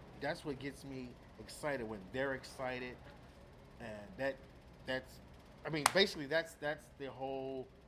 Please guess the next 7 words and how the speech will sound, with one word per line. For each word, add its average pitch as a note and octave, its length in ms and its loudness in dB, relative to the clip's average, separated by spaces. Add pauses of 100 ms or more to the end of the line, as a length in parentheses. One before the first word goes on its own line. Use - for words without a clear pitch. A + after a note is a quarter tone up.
consultation C3+ 640 -8 (200)
piece. A#2+ 80 -8 (600)
Um, G#2+ 360 -10 (1400)
you - 80 -6
pay C3+ 180 4
your B2 160 4
deposit, B2+ 640 6